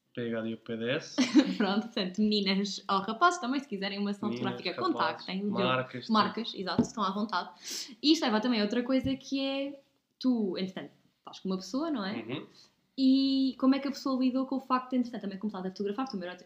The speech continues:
Speaker 2: maioritariamente, vamos ser sinceros, fotografas mulheres, não é?
Speaker 1: Verdade.
Speaker 2: Portanto, isso também, numa relação, tipo, como é que é do outro lado?
Speaker 1: Eu
Speaker 2: Sendo
Speaker 1: acho
Speaker 2: que isto... Com-,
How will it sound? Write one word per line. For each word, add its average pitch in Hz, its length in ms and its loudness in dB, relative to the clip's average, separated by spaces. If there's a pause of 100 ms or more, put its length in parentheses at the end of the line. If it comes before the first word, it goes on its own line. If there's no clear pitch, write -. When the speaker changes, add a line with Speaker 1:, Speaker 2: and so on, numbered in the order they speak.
Speaker 2:
maioritariamente, 190 600 -4
vamos 170 140 -16
ser 185 60 -10
sinceros, 170 380 -12
fotografas - 420 -10
mulheres, 180 300 -4
não 185 100 -4
é? 214 120 -10 (200)
Speaker 1:
Verdade. 123 300 -6
Speaker 2:
Portanto, 180 880 -8 (220)
isso 202 160 -2
também, 226 480 -4
numa 240 260 4
relação, 233 720 -4 (140)
tipo, 185 640 -4
como 202 160 -4
é 196 60 -2
que 196 140 -6
é 190 60 0
do 190 80 -6
outro 190 220 -6
lado? 165 220 -8 (1500)
Speaker 1:
Eu 147 120 -2
Speaker 2:
Sendo 196 60 4
Speaker 1:
acho 196 260 -4
Speaker 2:
que 208 260 0
isto... 208 180 -4
Com-, 220 220 -6